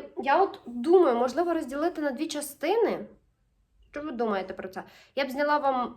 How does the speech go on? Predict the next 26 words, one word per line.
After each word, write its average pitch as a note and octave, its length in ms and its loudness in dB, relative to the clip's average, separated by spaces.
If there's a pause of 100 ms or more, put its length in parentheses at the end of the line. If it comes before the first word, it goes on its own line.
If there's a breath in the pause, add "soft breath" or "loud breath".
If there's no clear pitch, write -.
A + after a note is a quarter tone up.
першу - 320 2
частину G4+ 340 2
прочитаного, F#4 640 0
а F#4 60 2
потім D4 400 -4
другу. A3 320 -4
Напишіть D4+ 380 -4
про B3 100 -18
це C4+ 100 -10
в - 60 -18
коментарях, A#3+ 440 -4
будь F#3+ 100 -14
ласка. - 320 -6 (320 loud breath)
До C4 60 -4
речі, A#3+ 240 2 (1160)
підпишіться, G4 540 0
якщо D4+ 200 -6
ви C4+ 80 -2
не C4+ 80 -4
підписані, C#4 580 -4
поставте C4+ 400 -4
лайк, B3+ 640 2
дуже B3 220 -8
допоможе A#3 440 -4 (420)
просуванню, C#4 840 4 (160)
е, G#3+ 280 6